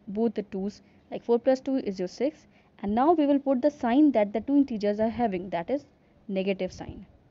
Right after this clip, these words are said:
Similarly, let's see one more example, minus six plus minus eight. Now again we have both the integers as negative only, minus six and minus eight, so we will simply add them,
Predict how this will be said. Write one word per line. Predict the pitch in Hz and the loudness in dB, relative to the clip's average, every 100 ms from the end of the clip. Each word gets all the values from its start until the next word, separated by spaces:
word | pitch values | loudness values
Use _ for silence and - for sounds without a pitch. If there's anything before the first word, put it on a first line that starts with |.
| _ _ - _ - _ _ | _ _ -20 _ -20 _ _
Similarly, | - 247 247 202 220 | -4 0 4 4 4
let's | 247 214 - | 2 0 -2
see | 220 | -2
one | 190 | -2
more | 190 190 | 0 -2
example, | 214 - 226 226 262 320 - _ _ _ _ _ _ - - _ - - | -4 -6 -8 -4 -4 -6 -10 _ _ _ _ _ _ -20 -20 _ -20 -12
minus | 180 175 175 185 | -8 -6 -6 -8
six | - - 285 - - - _ - _ _ _ - _ _ _ _ - _ _ | -10 -8 -8 -10 -20 -20 _ -20 _ _ _ -20 _ _ _ _ -20 _ _
plus | 185 175 - - _ _ _ _ _ _ | -10 -10 -10 -18 _ _ _ _ _ _
minus | 196 180 185 196 - - | -12 -10 -8 -10 -10 -10
eight. | 233 - - _ _ _ _ _ _ _ | -12 -12 -20 _ _ _ _ _ _ _
Now | 202 | -10
again | 208 208 277 | -4 0 2
we | 262 | 2
have | 254 262 | 0 -2
both | 208 233 | 0 -2
the | 262 | 0
integers | 269 262 254 254 262 - - - | -2 -2 -4 -2 -4 -6 -20 -8
as | 180 180 | -6 -6
negative | 185 190 226 233 | -6 -6 -4 -2
only, | 247 254 320 - _ | -2 0 -2 -6 _
minus | 190 180 202 | -8 -6 -6
six | - - | -10 -10
and | 247 | -8
minus | 233 233 254 - | -4 -4 -6 -8
eight, | - 311 - _ _ | -10 -10 -10 _ _
so | - | -6
we | 190 | -4
will | 185 | -2
simply | 196 226 262 - | -2 -4 -4 -6
add | 220 240 | -6 -6
them, | 262 302 | -2 -2